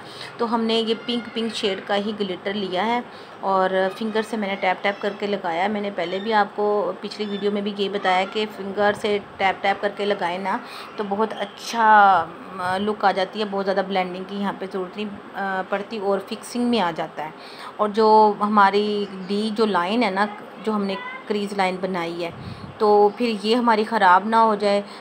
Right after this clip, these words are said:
तो इससे आपने क्या करना है, फ्लैट ब्रश लेना है, उससे थोड़ा थोड़ा ग्लिटर उठाना है और वो जो लाइन है ना, उसके साथ साथ रख के आपने चिपका देना है। ये देखें,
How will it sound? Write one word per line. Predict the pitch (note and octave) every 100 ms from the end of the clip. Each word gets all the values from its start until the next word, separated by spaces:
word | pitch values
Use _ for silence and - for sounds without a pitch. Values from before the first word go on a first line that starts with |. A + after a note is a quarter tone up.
| -
तो | G3+
इससे | A3+ - B3
आपने | A3 A3 G#3+
क्या | G#3
करना | G3 G#3 G#3
है, | G#3 G#3+
फ्लैट | G#3 A3 F3+ F3+
ब्रश | G#3+ G#3+ G3+
लेना | F#3 G3
है, | G#3 G3+
उससे | G3 -
थोड़ा | G#3 G3+ G3
थोड़ा | G3+ G#3
ग्लिटर | G3+ F#3+ E3+ F#3+
उठाना | G3+ G3+ F3+ E3 G3+
है | A#3+ - - - G#3
और | G#3 G#3 G3+ -
वो | G#3+ G#3 G#3
जो | G3+
लाइन | G#3 F#3+ F#3+ G#3
है |
ना, | G3+
उसके | G3+ -
साथ | G#3 - A#3+ B3
साथ | B3 A3+ G#3 G#3 F3+
रख | F#3+ G#3 A#3
के |
आपने | F#3+ E3+ F#3
चिपका | G3+ - E3+ D3+
देना | D#3 E3+
है। | F#3
ये |
देखें, | - - A#5+